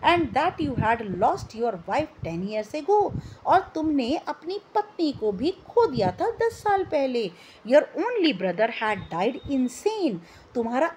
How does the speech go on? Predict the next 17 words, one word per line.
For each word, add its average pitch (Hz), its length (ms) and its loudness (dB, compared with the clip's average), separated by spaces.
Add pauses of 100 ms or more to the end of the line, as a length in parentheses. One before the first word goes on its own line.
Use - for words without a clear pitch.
एक 403 240 4
अकेला 254 460 0
भाई 208 300 -4
था 262 500 -2 (200)
जो 311 220 0
कि 370 320 2 (260)
insane 311 540 4
meaning 320 320 4 (100)
mad 233 260 4
and 277 160 0
crazy, 285 340 4
पागल 359 460 2
हो 302 120 2
गया 202 240 4
था। 254 340 2 (340)
"Which 339 300 2
is 349 140 2